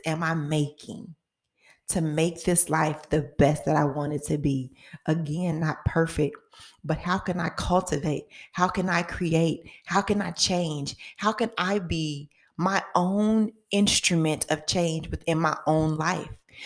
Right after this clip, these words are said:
So sis, I ask you, what have you done today, yesterday, in the weeks that have, um, filled up this year so far of twenty twenty-one to be intentional? And then do you have a mindset of,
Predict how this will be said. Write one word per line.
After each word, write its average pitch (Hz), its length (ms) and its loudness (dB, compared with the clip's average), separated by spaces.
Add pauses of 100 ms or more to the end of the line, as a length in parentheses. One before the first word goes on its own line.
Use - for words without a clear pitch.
(120)
So 202 160 4
sis, 208 360 4
I 190 100 4
ask 185 520 0
you, 160 160 0
what 185 200 2
have 226 180 0
you 208 200 -2
done 175 520 0 (300)
today, 170 680 2 (200)
yesterday, 165 840 2
in 190 160 0
the 185 100 4
weeks 180 380 2
that 175 180 2
have, 160 340 -2 (380)
um, 165 180 2 (140)
filled 190 320 6
up 165 200 2
this 165 200 2
year 160 280 2
so 160 280 0
far 147 280 4
of - 80 -6
twenty 160 320 -2
twenty-one 156 640 -4 (360)
to 226 160 2
be 214 240 -2
intentional? 196 760 -2 (480)
And 202 200 6
then 220 180 6
do 233 80 8
you 233 220 6
have 269 340 2
a 269 60 4
mindset 226 880 2 (100)
of, 160 360 2